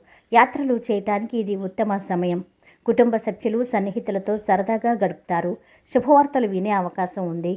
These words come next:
ఉద్యోగులకు గుర్తింపు లభిస్తుంది. నూతన కార్యక్రమాలు చేపట్టే దిశగా అడుగులు పడతాయి. స్నేహితులతో విభేదాలు తొలగుతాయి. శుభకార్యాల్లో పాల్గొంటారు. విద్యార్థులకు పర్వాలేదు. ప్రేమ వ్యవహారాలు ఫలించి విహారయాత్రలు చేస్తారు.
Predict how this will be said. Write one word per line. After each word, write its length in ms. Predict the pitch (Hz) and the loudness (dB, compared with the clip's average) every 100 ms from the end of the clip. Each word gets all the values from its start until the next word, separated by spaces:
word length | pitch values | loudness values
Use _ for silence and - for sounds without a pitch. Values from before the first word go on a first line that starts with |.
| - _ _ 214 | -8 _ _ 0
ఉద్యోగులకు 480 | 202 226 214 208 190 | 4 4 4 -2 -4
గుర్తింపు 480 | 196 220 277 269 | -4 -4 -4 -2
లభిస్తుంది. 640 | 214 165 156 - 180 175 180 - - | 0 -2 -4 -10 -8 -6 -6 -4 4
నూతన 360 | 311 392 370 330 | 4 6 2 4
కార్యక్రమాలు 520 | 214 220 254 233 220 208 | 4 4 0 -2 -2 -2
చేపట్టే 420 | 214 220 247 233 202 | -2 -2 -4 -2 -2
దిశగా 380 | 175 - 202 233 | -2 -4 0 2
అడుగులు 380 | 190 190 214 208 | 2 2 0 0
పడతాయి. 420 | 170 - 185 175 190 _ _ | -4 -2 -2 -2 -4 _ _
స్నేహితులతో 640 | - 247 262 302 277 277 240 | 4 4 4 0 0 2 2
విభేదాలు 540 | 180 214 233 240 247 | 2 -2 -2 0 0
తొలగుతాయి. 580 | 220 165 170 185 175 185 - _ - | 0 -2 -2 0 0 -2 -10 _ -10
శుభకార్యాల్లో 720 | 269 302 330 277 214 196 185 | -2 0 6 6 6 4 2
పాల్గొంటారు. 760 | 247 185 180 175 170 - 175 180 - _ _ 247 | 2 2 2 -2 -6 -4 -4 -6 -12 _ _ -6
విద్యార్థులకు 540 | 240 349 359 233 - | 0 2 2 -2 -2
పర్వాలేదు. 640 | 185 185 196 226 175 165 170 - _ _ - | 0 0 2 2 0 -2 -8 -12 _ _ 6
ప్రేమ 220 | 247 349 320 | 8 8 2
వ్యవహారాలు 560 | 208 190 196 240 240 247 | -2 -2 -2 0 0 0
ఫలించి 400 | 220 220 254 269 | -2 -4 -4 -4
విహారయాత్రలు 800 | 190 202 254 254 214 190 196 190 | -6 -2 0 2 2 0 -2 -4
చేస్తారు. 560 | 190 175 165 190 180 | -2 -4 -2 -2 0